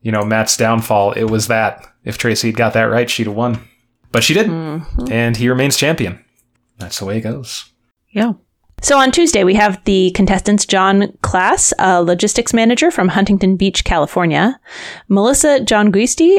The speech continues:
Speaker 2: a corporate attorney from Salisbury, Massachusetts, and Matt Amodio, a P H D student from New Haven, Connecticut, whose twenty-four day cash winnings total eight hundred fifty-seven thousand and one dollars.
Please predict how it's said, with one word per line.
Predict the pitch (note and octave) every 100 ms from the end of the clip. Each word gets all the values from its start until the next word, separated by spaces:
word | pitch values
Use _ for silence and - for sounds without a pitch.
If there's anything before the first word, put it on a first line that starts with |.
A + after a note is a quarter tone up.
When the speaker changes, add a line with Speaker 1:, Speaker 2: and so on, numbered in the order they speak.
| - -
Speaker 2:
a | F#3+ F3+
corporate | F3+ - G#3 A#3+ -
attorney | F3 - G#3+ D#4
from | A#3+ F3+
Salisbury, | - F3+ F3 E3+ E3+
Massachusetts, | F3 G3 - C#4 C#4+ -
and | - F4 E4+
Matt | G#3 G#3 -
Amodio, | G#3+ F3 D#3 D3+ D3 D3 -
a |
P | - F3+ E3
H | -
D | - G3
student | - G3+ G3+
from | - C#3+
New | E3 G3
Haven, | G#3 F#3
Connecticut, | F#3 F#3 G#3+ C4 D4 - - - -
whose | - G3+
twenty-four | - C#4+ D#4+ - B3
day | G3+ F3+
cash | - E3+ E3 F3+
winnings | F3 F3 -
total | - E3+ - - -
eight | B3 C#4 -
hundred | G#3 G3 F3+ - -
fifty-seven | - C4 - A#3 - G#3 G3 F3 F3
thousand | - F#3 F3+ F#3 F#3+ -
and | F3 E3+ E3 D3+
one | - D#3 D3+ C#3+ D3+ D3+ _ - - _ _
dollars. | E3 - A#1 D#2+ - -